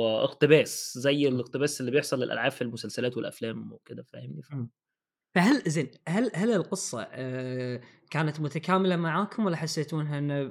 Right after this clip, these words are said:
Speaker 2: بحت-، آه، يعني، الجزء الثاني والثالث اللي إحنا ندري إنهم نازلين أساسا، يعني، مفروض إنهم ينزلون على أساس تاخذون القصة كجرعة كاملة؟
Speaker 1: أم، بصراحة أنا <laughs>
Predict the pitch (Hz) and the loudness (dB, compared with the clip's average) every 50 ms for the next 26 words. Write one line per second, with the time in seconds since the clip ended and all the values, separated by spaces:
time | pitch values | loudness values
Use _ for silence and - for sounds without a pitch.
0 | - - 139 131 151 156 - - - - 139 131 127 127 117 - - - - - | -6 -10 -10 -10 -10 -10 -12 -12 -8 -6 -4 -4 -4 -4 -6 -10 -14 -20 -20 -20
1 | - _ _ _ _ _ - - 120 117 123 123 - - 127 131 127 123 127 131 | -20 _ _ _ _ _ -12 -8 -6 -4 -4 -4 -4 -2 -2 -2 -2 -2 -4 -6
2 | 139 127 - - - 143 139 135 131 123 123 - 143 139 131 120 127 120 123 123 | -8 -8 -6 -4 -2 -2 0 0 0 -2 -2 0 0 0 0 0 -2 -4 -2 -2
3 | 123 123 120 - 143 135 143 147 127 135 123 113 113 120 117 120 120 117 120 139 | -4 -4 -2 -2 0 2 2 2 0 0 -4 -6 -6 -6 -4 -4 -4 -4 -4 -4
4 | 131 123 117 113 - 151 135 123 123 120 110 110 - - - - _ _ _ - | -4 -4 -6 -6 -4 -4 -4 -4 -6 -8 -10 -10 -12 -16 -20 -20 _ _ _ -10
5 | 117 113 120 113 110 - - _ _ _ _ - 135 123 123 156 151 143 131 135 | -6 -6 -4 -4 -6 -8 -14 _ _ _ _ -8 -8 -6 -2 0 0 0 0 0
6 | 135 135 135 131 131 123 120 139 139 135 117 98 - - - 120 - - - - | -2 0 0 0 0 0 0 0 0 -2 -2 -4 -8 -8 -10 -10 -10 -8 -6 -4
7 | 131 - - 143 131 127 123 - 123 - - 120 120 - 117 113 117 113 110 117 | -4 -4 -4 -4 -6 -6 -6 -6 -8 -8 -8 -8 -8 -8 -6 -6 -6 -6 -6 -6
8 | - 131 120 113 113 113 117 - _ _ _ _ _ _ _ _ _ _ _ _ | -6 -6 -6 -6 -6 -8 -10 -12 _ _ _ _ _ _ _ _ _ _ _ _
9 | _ - - - _ _ _ _ - - 131 127 131 127 123 123 120 120 120 120 | _ -20 -20 -20 _ _ _ _ -8 -2 0 2 2 4 2 2 2 2 2 2
10 | 120 117 113 113 113 113 110 110 110 - - - - 123 127 123 143 143 151 143 | 0 -2 -2 -4 -4 -4 -4 -4 -6 -8 -8 -8 -4 -2 0 2 4 4 6 6
11 | 170 165 143 131 | 6 6 4 4